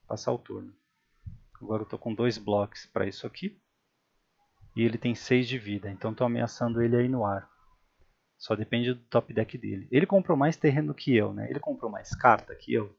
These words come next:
Não. <clears throat> Ah, ele comprou sim, comprou mais carta que eu. Então dois terrenos até que não é tão mais do que aquilo que veio pra mim. Lá vem ele.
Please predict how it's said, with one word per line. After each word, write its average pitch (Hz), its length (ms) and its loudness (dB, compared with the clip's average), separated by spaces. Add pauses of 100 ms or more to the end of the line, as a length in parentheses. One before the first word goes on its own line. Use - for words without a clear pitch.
(160)
Não. 101 220 -16 (240)
<clears throat> 98 480 -2 (1120)
Ah, 127 60 8
ele 120 100 6
comprou 143 320 2
sim, 110 220 -4
comprou 107 300 -6
mais 113 120 -4
carta - 280 2
que - 160 -14
eu. 107 60 -8 (100)
Então 120 200 -12
dois 143 280 2
terrenos 120 460 -2
até 120 180 -2
que 127 100 -18
não 123 100 -6
é 120 40 -6
tão 123 240 0
mais 110 320 -4
do 117 100 -12
que - 160 -10
aquilo 107 220 -10
que - 160 -20
veio 104 120 -8
pra 107 200 -6
mim. 95 180 -18 (800)
Lá 110 140 4
vem 107 260 0
ele. 165 340 4